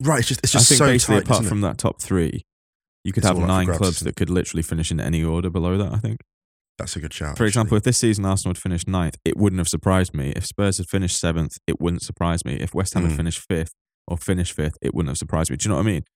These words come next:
Speaker 2: The only real surprise, well, it's not really a surprise now since Christmas or since the New Year,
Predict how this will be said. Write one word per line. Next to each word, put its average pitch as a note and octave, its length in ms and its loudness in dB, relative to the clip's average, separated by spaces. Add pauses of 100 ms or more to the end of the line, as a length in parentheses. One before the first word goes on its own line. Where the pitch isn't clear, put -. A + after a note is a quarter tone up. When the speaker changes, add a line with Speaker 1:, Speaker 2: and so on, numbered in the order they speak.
(120)
Speaker 2:
The A2 60 2
only C3 100 4
real G2+ 220 4
surprise, E2 480 -2 (160)
well, E2 60 -2
it's - 100 -6
not - 140 -4
really E2 160 0
a D#2+ 40 -4
surprise D#2 340 -6
now D#2+ 360 -2
since C2 240 -8
Christmas - 580 -6 (240)
or D2 80 -8
since - 220 -6
the D2 80 -4
New E2+ 140 2
Year, D2 280 -4